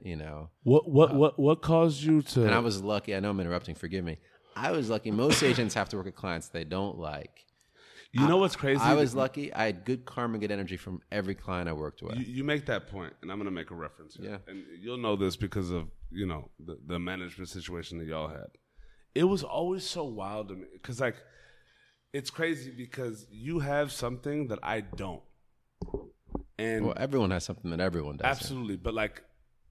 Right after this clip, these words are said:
Speaker 2: in, in making note, like, yes, I'm extremely good with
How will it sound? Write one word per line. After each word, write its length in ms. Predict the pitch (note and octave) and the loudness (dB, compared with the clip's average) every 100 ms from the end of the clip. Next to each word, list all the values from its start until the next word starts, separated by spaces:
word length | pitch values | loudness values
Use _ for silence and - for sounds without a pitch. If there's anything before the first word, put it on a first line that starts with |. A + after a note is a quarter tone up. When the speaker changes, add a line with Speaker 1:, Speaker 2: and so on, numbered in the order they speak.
| - | -4
Speaker 2:
in, 200 | C3 C3 | -2 -2
in 240 | B2 C3 B2+ | -2 -2 -2
making 400 | B2 B2 A2 A2+ | -2 -4 -4 -2
note, 260 | B2 G2 - | -2 -2 -4
like, 180 | F#2+ G2+ | -6 -4
yes, 400 | B2+ B2+ - - - | 2 2 0 -6 -4
I'm 240 | A2 A#2 - | -2 -2 -4
extremely 760 | G2+ - - A#2 G#2+ G2 F2+ | -6 -6 -6 -8 -8 -8 -10
good 260 | F2 F#2 E2+ | -6 -6 -4
with 180 | E2 | -6